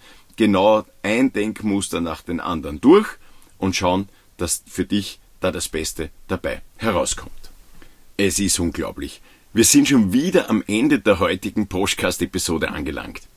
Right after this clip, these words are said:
Ich sage danke fürs Zuhören und Dabeisein. Ich hoffe, es war wieder der eine oder andere Impuls zum Nachdenken und Handeln für dich mit dabei. Lass mir doch gerne deine Bewertung in deiner Podcast-App da oder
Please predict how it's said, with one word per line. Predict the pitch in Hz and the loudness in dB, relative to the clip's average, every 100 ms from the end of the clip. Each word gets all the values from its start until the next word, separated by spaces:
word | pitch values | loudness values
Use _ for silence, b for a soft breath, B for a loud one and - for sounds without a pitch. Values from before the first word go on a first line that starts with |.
| _ _ B B B B - | _ _ B B B B 0
Ich | - | 2
sage | - 143 113 101 | 4 4 2 0
danke | - 98 - 170 | -2 0 2 2
fürs | 127 117 - | 2 0 4
Zuhören | 131 175 151 123 | 4 6 6 6
und | 110 107 | 4 2
Dabeisein. | - - - - 55 57 - _ _ | 0 -2 -2 -2 -4 -8 -20 _ _
Ich | 92 95 | -6 0
hoffe, | 85 165 196 B B B | 2 2 2 B B B
es | - 107 | -6 -2
war | 104 104 101 b | 0 -2 -4 b
wieder | - - 170 | -2 2 4
der | - - | 4 2
eine | 82 90 143 180 151 | 0 0 2 6 6
oder | 120 90 | 4 2
andere | 101 151 143 | 2 2 2
Impuls | - 117 101 143 185 - | 2 2 4 4 4 2
zum | 123 101 | 0 0
Nachdenken | 82 139 - 127 135 - 156 _ | 0 -4 0 0 0 -2 -12 _
und | - 123 92 - | 4 4 4 -2
Handeln | 175 127 73 55 - b b | -2 -2 -4 -6 -12 b b
für | 95 | -4
dich | 107 101 | -4 0
mit | 95 90 | 0 2
dabei. | 87 - - - _ _ _ B B - | 0 0 -4 -10 _ _ _ B B -2
Lass | 107 113 | 0 4
mir | 160 | 4
doch | 135 | 4
gerne | - 110 147 | 4 4 4
deine | 123 110 | 4 4
Bewertung | - 90 87 117 143 139 B B | 2 0 2 2 4 2 B B
in | - 92 | -2 0
deiner | 85 73 | 0 -2
Podcast-App | - 104 - 104 76 - - 90 - - - | -2 -2 -2 -4 -4 -4 -2 -4 -4 -16 -12
da | - - 165 | -2 2 2
oder | - 170 202 214 | 4 6 6 4